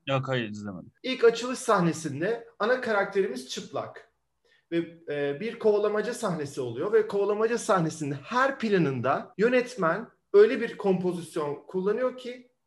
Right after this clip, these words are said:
Speaker 2: karakterin cinsel organı gözükmeyecek, erkek karakterin cinsel organı gözükmeyecek şekilde. Yok bir önünden dal geçiyor, yok başka bir şey oluyor.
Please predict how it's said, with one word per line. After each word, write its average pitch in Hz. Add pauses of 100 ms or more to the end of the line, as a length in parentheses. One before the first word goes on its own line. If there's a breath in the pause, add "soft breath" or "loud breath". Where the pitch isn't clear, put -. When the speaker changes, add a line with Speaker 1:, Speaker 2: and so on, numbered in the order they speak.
Speaker 2:
karakterin 220
cinsel 226
organı 214
gözükmeyecek, 170
erkek 196
karakterin 165
cinsel 196
organı 185
gözükmeyecek 160
şekilde. 117
Yok 208
bir 196
önünden 175
dal 160
geçiyor, 127
yok 175
başka 170
bir 151
şey 127
oluyor. 117